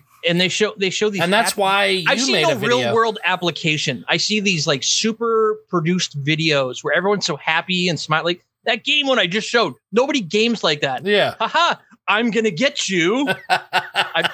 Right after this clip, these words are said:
Speaker 1: I just posted a video on our Facebook, like, of their idea of gaming versus what it's gonna be like.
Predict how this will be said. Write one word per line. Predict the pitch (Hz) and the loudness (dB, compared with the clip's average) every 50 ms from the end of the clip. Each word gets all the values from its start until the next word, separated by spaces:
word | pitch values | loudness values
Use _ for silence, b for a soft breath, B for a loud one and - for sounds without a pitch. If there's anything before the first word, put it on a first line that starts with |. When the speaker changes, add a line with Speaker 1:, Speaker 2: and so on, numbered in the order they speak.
| - | 0
Speaker 1:
I | 180 | 0
just | 202 240 262 - | 0 0 -2 0
posted | - 254 247 - - 226 | 0 0 0 0 0 -2
a | 208 | -2
video | 185 190 180 180 175 165 156 | 0 0 0 0 2 2 2
on | 151 147 | 2 2
our | 143 135 | 0 -2
Facebook, | 123 - 151 147 143 - - 175 175 175 - - - | -2 -2 -2 -2 -2 -2 -2 0 0 0 -2 -6 -4
like, | 143 139 135 127 - _ _ _ | -2 -2 -2 -2 -6 _ _ _
of | 156 147 139 143 143 | -4 -4 -4 -4 -4
their | 135 156 160 170 175 | -2 0 0 2 0
idea | 180 165 170 175 175 170 | 0 0 0 0 0 0
of | 170 170 156 143 | 0 -2 -2 -2
gaming | 165 170 165 165 165 160 147 | -2 -2 0 -2 -2 -4 -2
versus | 135 147 147 143 147 160 143 131 | -2 0 0 0 0 -2 -4 -2
what | 139 139 135 | -2 -4 -4
it's | 127 - | -4 -4
gonna | 151 135 123 | -4 -4 -4
be | 123 127 127 | -6 -6 -4
like. | 135 135 135 135 131 | -2 -2 -2 -2 -4